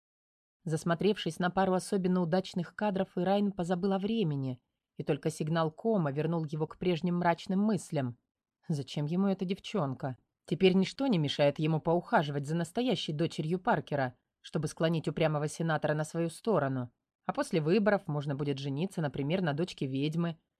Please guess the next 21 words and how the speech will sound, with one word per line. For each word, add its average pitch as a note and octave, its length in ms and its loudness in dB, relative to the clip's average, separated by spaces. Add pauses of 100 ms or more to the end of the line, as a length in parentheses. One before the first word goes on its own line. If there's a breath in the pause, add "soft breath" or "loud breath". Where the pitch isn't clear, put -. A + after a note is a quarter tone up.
(140)
чтобы E3 280 -2
поддержать D#3+ 580 2
репутацию E3 640 0
надежного D#3 500 0
семейного D#3 460 -2
человека. C#3+ 640 -2 (800)
Но C#3 280 -2
почему-то E3 520 -2
от D#3+ 100 0
этой D#3+ 220 0
мысли F3+ 400 -2
стало E3+ 340 -2 (140)
кисло E3 420 -4
во B2+ 140 -2
рту. B2+ 360 -8 (760)
Жена-менталистка F3+ 1300 0
не F3 140 0
предел F3 400 0
мечтаний C#3+ 560 -2
взрослого D3+ 480 -2
мужчины. D#3 640 -2